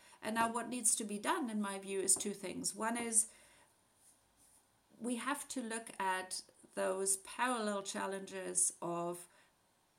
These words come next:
transformation and crisis management on a European scale and look at the successes we had during the covid crisis with the first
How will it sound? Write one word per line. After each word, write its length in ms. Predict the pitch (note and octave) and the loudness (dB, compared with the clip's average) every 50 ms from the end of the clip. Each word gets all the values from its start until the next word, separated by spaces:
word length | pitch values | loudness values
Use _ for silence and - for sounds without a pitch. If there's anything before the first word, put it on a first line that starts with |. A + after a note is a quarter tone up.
| _ _ _ _ _ _ _ _ _ - _ _ _ _ _ _ | _ _ _ _ _ _ _ _ _ -20 _ _ _ _ _ _
transformation 1200 | - - A3+ A3+ A#3+ B3 - - - A3 G3 F3+ F3 F#3 G3 - - B3 A#3+ A#3+ B3 B3 B3+ B3+ - - - _ _ _ - | -6 0 0 2 6 6 4 4 4 -2 -4 -2 -4 -4 -4 -4 -4 -4 -6 -4 -4 -4 -6 -6 -8 -18 -20 _ _ _ -8
and 200 | G3+ G3+ G3 G3 | -6 -6 -6 -6
crisis 520 | - G#3 F#3+ F#3 G3+ G#3+ - A3+ G#3+ - | -4 -2 0 2 2 2 4 2 0 0
management 840 | G#3+ G3 F#3+ G3+ G3+ G3+ - - - G#3 G3+ F#3+ G3 G3 G3+ - - - _ - | 0 -2 -2 -2 -4 -6 -6 -6 -4 -6 -6 -6 -6 -8 -10 -12 -14 -12 _ 0
on 180 | G3+ G3+ G#3 | 0 2 2
a 40 | G#3+ | 2
European 600 | G#3 G3 G#3 G3+ G3+ G3+ F#3+ - - G#3 F#3 F#3 | 2 0 0 -2 -2 -4 -4 -6 -8 -6 -4 4
scale 640 | F#3 - - - - F#3 F3+ F3+ F#3 G3 G#3 G#3+ - - | 6 6 6 6 2 -4 -4 -2 -4 -4 -6 -8 -6 -4
and 240 | - F#3+ F#3 F3+ - | -4 -4 -4 -4 -4
look 260 | G3+ G#3+ A#3 A3+ A3+ | -4 -4 -4 -4 -6
at 140 | A3 G#3+ G#3+ | -8 -6 0
the 60 | G#3 | 6
successes 720 | G3+ - - F#3+ - - - F#3 F3+ F3+ - A3 G#3 - - | 8 8 8 8 6 4 4 6 4 2 2 2 0 -2 -2
we 120 | A#3+ A#3 | -6 -6
had 240 | A3+ B3 B3+ C4+ B3+ | -2 -2 -2 -2 -4
during 260 | - A3 G#3 G#3 G3 | -4 -4 -4 -4 -6
the 80 | F3+ F#3 | -8 -12
covid 400 | F#3 - G3 G3 G3 G#3 G#3 G#3 | -10 -6 -6 -4 -4 -6 -8 -8
crisis 640 | - - G#3+ G#3 G#3 G#3+ - - A#3 A#3 A#3 - - - - - - - - - _ | -4 -2 -2 0 4 4 4 4 4 0 -2 -2 -2 -2 -8 -18 -20 -20 -20 -20 _
with 300 | G#3 G#3 G3+ F#3+ F#3+ F#3+ | -4 -2 -2 -2 -2 -2
the 100 | G3+ G3 | -6 -6
first 440 | - - A3 G3+ G#3 - - - - | -4 -2 -2 2 4 4 2 2 -4